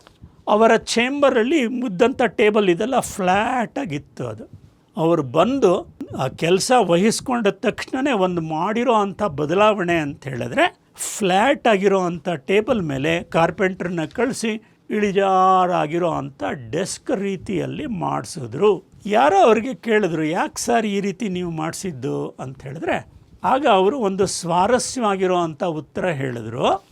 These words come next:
"ನನಗೆ ತುಂಬ ಬೆನ್ನು ನೋವು ಮತ್ತು ಸ್ಪಾಂಡಿಲೈಟಿಸ್ ಇದೆ, ಅದಕ್ಕೋಸ್ಕರನೇ ಡಾಕ್ಟ್ರ್ ಹೇಳಿದ್ದಾರೆ ನೀವು ಕುತ್ತಿಗೆಯನ್ನು ಜಾಸ್ತಿ ಬಗ್ಗಿಸ್ಬಾರ್ದು ಅಂಥೇಳಿ ಡೆಸ್ಕನ್ನು ಉಪಯೋಗಿಸಿ, ಟೇಬಲ್ ಬೇಡ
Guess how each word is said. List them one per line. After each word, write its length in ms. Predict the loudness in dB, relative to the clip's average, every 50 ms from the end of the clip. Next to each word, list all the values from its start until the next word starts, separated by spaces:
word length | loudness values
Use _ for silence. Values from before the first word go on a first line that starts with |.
| -14 _
"ನನಗೆ 840 | -8 -6 -4 -4 -2 -2 -2 0 0 0 0 0 0 -2 -2 -4 -6 -12 -18 _ -12 -8
ತುಂಬ 340 | -8 -6 -4 -2 0 0 0
ಬೆನ್ನು 540 | 0 -2 -2 0 2 2 2 2 0 0 0
ನೋವು 440 | 0 0 -2 -2 -2 0 0 0
ಮತ್ತು 420 | 0 0 -2 -4 -4 -6 -6 -6 -6
ಸ್ಪಾಂಡಿಲೈಟಿಸ್ 1120 | -6 -8 -6 -2 -2 0 0 0 -2 -4 -2 -2 -2 -2 -4 -4 -4 -6 -6 -6 -6 -6
ಇದೆ, 480 | -6 -6 -6 -6 -6 -4 -4 -4 -4 -6 -12 -18 -20 -20 -20 _ -20 _ -4
ಅದಕ್ಕೋಸ್ಕರನೇ 800 | -2 -2 -2 -2 -2 -2 -2 -2 -4 -4 -4 -2 -2 0 -2 -2
ಡಾಕ್ಟ್ರ್ 580 | -2 -4 -4 -2 -2 -2 -2 -4 -8 -10 -6 -4
ಹೇಳಿದ್ದಾರೆ 840 | -2 -2 0 0 -2 -2 -2 -4 -4 -4 -4 -4 -4 -4 -4 -6 _ _ _ _ _ -14 -8 -6
ನೀವು 160 | -6 -4 -6
ಕುತ್ತಿಗೆಯನ್ನು 720 | -6 -6 -6 -6 -6 -4 -2 0 0 0 0 0 -2 -2
ಜಾಸ್ತಿ 480 | -2 -2 -2 -2 -4 -6 -6 -4 -4 -4
ಬಗ್ಗಿಸ್ಬಾರ್ದು 1000 | -4 -4 -6 -8 -8 -8 -8 -8 -8 -8 -6 -4 -2 -2 -2 -4 -6 -8 -6 -6
ಅಂಥೇಳಿ 680 | -6 -8 -10 -14 -14 -12 -10 -6 -4 -4 -4 -6 -8 -12 _ _ _ _ -20 -20 -20 _ _ -12 -12 -4 -2
ಡೆಸ್ಕನ್ನು 680 | 0 0 0 -2 -6 -6 -2 -2 -2 0 0 -2 -4 -4
ಉಪಯೋಗಿಸಿ, 600 | -4 -4 -4 -6 -6 -6 -6 -10 -8 -4 -4 -4
ಟೇಬಲ್ 500 | -4 0 2 4 4 4 4 2 0 -2
ಬೇಡ 280 | -2 -4 -4 -2 0